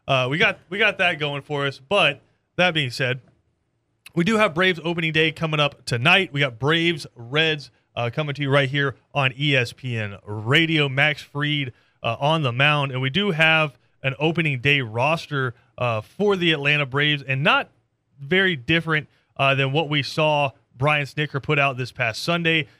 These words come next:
Uh, and the reality is you were just looking for who's gonna be replacing, uh, excuse me, Luke Jackson, who it looks like is gonna have to have Tommy John surgery.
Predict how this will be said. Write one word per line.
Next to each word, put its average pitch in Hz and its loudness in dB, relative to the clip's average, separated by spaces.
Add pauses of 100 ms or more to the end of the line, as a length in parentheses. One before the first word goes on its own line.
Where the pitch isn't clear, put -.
(140)
Uh, 131 2
and 131 0
the 120 -2
reality 147 0
is 139 -4
you 147 0
were 139 2
just 151 -2
looking 143 -2
for 127 -4
who's 143 2
gonna 143 0
be 131 -4
replacing, 127 -4 (380)
uh, 104 0 (800)
excuse 170 2
me, 117 -4
Luke 135 -2
Jackson, 139 0 (240)
who 135 0
it 123 -2
looks 147 -2
like 131 0
is 123 -4
gonna 131 -2
have 131 -2
to 123 -4
have 127 0
Tommy 123 -6
John 131 -2
surgery. 117 -4